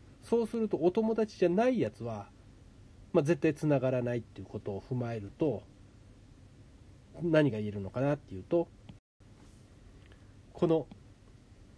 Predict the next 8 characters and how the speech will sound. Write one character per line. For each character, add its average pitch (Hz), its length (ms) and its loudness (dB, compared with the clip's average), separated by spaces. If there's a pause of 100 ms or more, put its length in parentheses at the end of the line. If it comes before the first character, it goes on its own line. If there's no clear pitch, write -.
(160)
整 190 400 6
数 185 340 4
全 131 340 2
体 143 360 2
を 135 320 4 (800)
お 160 140 2
友 208 320 6
達 202 440 2